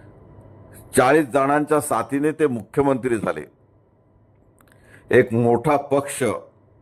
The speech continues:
त्यांनी सोबत घेतला, ताब्यात ठेवला, सांभाळला. मधल्या काळात काय काय घडलं, काय काय झालं,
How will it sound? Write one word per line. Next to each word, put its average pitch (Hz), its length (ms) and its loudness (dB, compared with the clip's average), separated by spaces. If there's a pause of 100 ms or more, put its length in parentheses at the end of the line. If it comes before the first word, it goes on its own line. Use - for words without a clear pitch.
(1500)
त्यांनी 123 220 6
सोबत 117 480 0
घेतला, 82 380 -6 (380)
ताब्यात 113 340 2
ठेवला, 87 440 -6 (1120)
सांभाळला. 120 640 2 (3000)
मधल्या 127 360 4
काळात 151 300 0 (140)
काय 123 160 0
काय 156 220 2
घडलं, 139 360 2
काय 127 260 -2
काय 143 260 2
झालं, 127 580 0